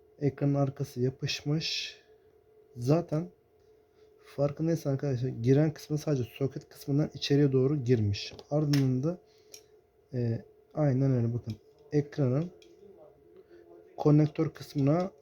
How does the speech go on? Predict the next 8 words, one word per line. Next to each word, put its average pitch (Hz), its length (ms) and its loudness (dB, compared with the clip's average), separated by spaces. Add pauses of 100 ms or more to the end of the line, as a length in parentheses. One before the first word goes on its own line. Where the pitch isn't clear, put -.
(120)
daha 147 200 4
fazla 127 320 -4
gelmiş 117 340 -2
arkadaşlar. 120 520 -4
Şimdi 139 280 -2
bunu 147 200 4
bir 160 120 -2 (280)
temizleyip 139 840 2